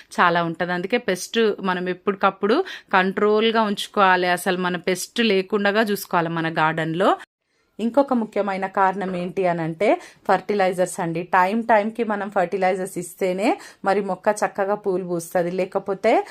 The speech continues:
మరి తగిన పోషకాలు అందకపోతే ఈ మొగ్గలు రాలిపోయే సమస్య అయితే మనకు కంపల్సరీగా కనిపిస్తూ ఉంటది.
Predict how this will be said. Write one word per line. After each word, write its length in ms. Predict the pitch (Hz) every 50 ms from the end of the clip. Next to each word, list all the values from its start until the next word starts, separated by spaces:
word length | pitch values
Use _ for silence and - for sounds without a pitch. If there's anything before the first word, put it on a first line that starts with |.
| - - _ 202
మరి 180 | 196 190 202
తగిన 340 | 202 - 196 196 208 208 196
పోషకాలు 600 | 196 - 190 196 202 - 226 220 - 220 220 214
అందకపోతే 640 | 190 185 185 190 208 - 202 196 - 185 180 - 269
ఈ 40 | 294
మొగ్గలు 400 | 247 208 180 180 175 196 190 202
రాలిపోయే 540 | 190 190 175 165 175 190 - - 185 175 175
సమస్య 480 | 175 - 180 170 165 170 - - 190
అయితే 380 | 170 165 165 160 202 233 392 403 - - - _ -
మనకు 320 | 196 190 190 202 196 -
కంపల్సరీగా 680 | - 190 185 180 214 190 196 - 226 196 185 202 196 220
కనిపిస్తూ 600 | 220 - 180 170 175 - 180 180 - - 190 170
ఉంటది. 480 | 160 156 160 160 156 165 208 330 392